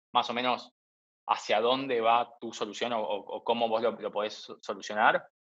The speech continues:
no es que tengas que ser un especialista en tal tema para poder ejecutar ese proyecto. Y eso fue como algo que, que tal vez al principio no lo tenía tan claro,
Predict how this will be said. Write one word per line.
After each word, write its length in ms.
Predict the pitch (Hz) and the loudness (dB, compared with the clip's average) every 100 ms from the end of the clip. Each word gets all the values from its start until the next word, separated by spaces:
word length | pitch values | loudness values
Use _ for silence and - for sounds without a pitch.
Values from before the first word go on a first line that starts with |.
| _ _ - | _ _ -4
no 80 | 117 | -2
es 40 | |
que 60 | 120 | 0
tengas 140 | 120 | 0
que 60 | 117 | 0
ser 100 | 123 | 0
un 60 | |
especialista 720 | 110 - 110 - 107 120 120 | -2 0 -2 0 -2 -2 -2
en 100 | 117 | 0
tal 160 | 110 110 | 2 2
tema 240 | 117 123 | 2 0
para 220 | 120 98 - | 2 -2 -2
poder 200 | 101 98 | -6 -4
ejecutar 460 | 95 - - 98 | -10 -14 -4 -4
ese 160 | 95 95 | -2 -8
proyecto. 580 | - - 110 - - _ _ _ _ - | -8 -4 -6 -6 -14 _ _ _ _ 2
Y 60 | 113 | 4
eso 140 | 120 | 6
fue 180 | 127 117 | 6 6
como 460 | 120 120 117 - 117 | 6 4 2 0 2
algo 360 | 120 123 117 | 2 4 4
que, 300 | 113 110 104 | 4 2 0
que 80 | - | -2
tal 120 | 110 | 0
vez 100 | 113 | 2
al 100 | 120 | 0
principio 480 | 113 107 - 113 117 | -4 -10 -10 0 0
no 100 | 117 | 2
lo 120 | 120 | 2
tenía 380 | 120 123 127 127 | 0 2 4 6
tan 180 | 123 123 | 4 2
claro, 520 | - 127 131 143 - | 8 8 8 2 -2